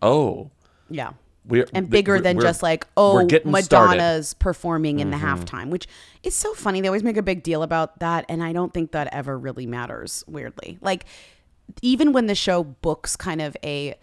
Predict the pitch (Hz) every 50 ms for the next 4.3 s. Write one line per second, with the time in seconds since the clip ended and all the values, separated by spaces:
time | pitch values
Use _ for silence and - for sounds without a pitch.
0 | _ _ _ _ _ _ _ - 175 160 151 170 160 151 147 147 - 165 143 139
1 | 139 - 151 143 - - - 147 143 - - 143 143 139 143 147 147 143 131 143
2 | 143 139 131 135 131 127 - - - - 139 127 - 143 131 127 135 - - 143
3 | 131 - - - - 131 - - 160 156 147 131 - - 170 170 175 160 - 185
4 | 180 170 170 - -